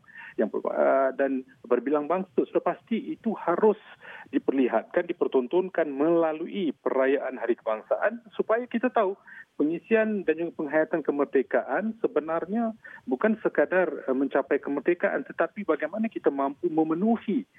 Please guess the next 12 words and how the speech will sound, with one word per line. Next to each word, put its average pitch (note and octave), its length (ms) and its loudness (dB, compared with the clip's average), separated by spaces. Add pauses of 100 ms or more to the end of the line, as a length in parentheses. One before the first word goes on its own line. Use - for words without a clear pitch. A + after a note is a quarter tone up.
(240)
wujud-wujud D#3 560 0
dan D3 80 4
ruang-ruang C#3+ 400 0
tersebut F#3+ 480 -2
dengan F3 240 0
nilai E3+ 400 2
yang E3+ 140 -2 (340)
membawa C#3+ 480 4
kepada D3 720 0
persoalan C#3 720 -2 (240)
memanusiakan C3 960 0
politik. - 400 -4